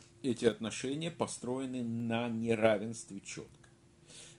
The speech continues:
Эти отношения построены на неуважении, да? Здравствуйте. Э, здравствуйте, да.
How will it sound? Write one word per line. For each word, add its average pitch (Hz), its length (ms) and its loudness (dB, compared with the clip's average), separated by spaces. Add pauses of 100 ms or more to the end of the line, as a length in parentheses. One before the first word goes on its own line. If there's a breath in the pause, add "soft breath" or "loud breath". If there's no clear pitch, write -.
(120)
Эти 113 240 2
отношения 120 560 -2
построены 113 520 -2
на 117 180 0
неуважении, 127 1300 -2 (260)
да? 185 240 -6 (1600 soft breath)
Здравствуйте. 104 760 6 (1900 loud breath)
Э, 110 220 -4 (920)
здравствуйте, 95 640 2
да. 92 220 -6